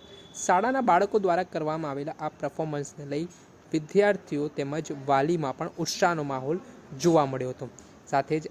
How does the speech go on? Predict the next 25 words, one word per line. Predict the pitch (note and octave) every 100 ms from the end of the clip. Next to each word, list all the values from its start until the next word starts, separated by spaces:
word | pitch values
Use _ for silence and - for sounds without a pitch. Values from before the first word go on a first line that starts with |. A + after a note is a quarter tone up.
| -
અમદાવાદના | C#3+ C#3+ C#3 D#3 D3 D#3 -
ડી | D#3 F#3 F#3+
ઈ | F3+
ઓ | F3
દ્વારા | E3 D3+ D#3
પણ | - F#3 E3+
જણાવવામાં | D3+ D3+ D3 C#3+
આવ્યું | C3 E3
હતું | D3+ D3
કે | C#3+
આવા | C#3+ C#3+
કાર્યક્રમો | C#3 C#3 C#3+ E3 D#3+ D#3 F3 - - - C#3+
બાળકો | D3+ F3+ F#3+ G#3
માટે | E3 C3+ D#3+
ખૂબ | F3 D#3 C#3+
જ | D#3+ C#3+
જરૂરી | C#3 C#3 D3
બની | C#3 C3+ C3
રહે | B2+ B2+
છે. | C#3 - - -
ત્યારે | D#3 D3+
આવા | F3
મહત્વપૂર્ણ | D#3 D#3+ F3+ F3 F3+
કાર્યક્રમોમાં | D#3+ D#3+ F3 E3+ E3 D#3+ E3 -
તમામ | D3+ E3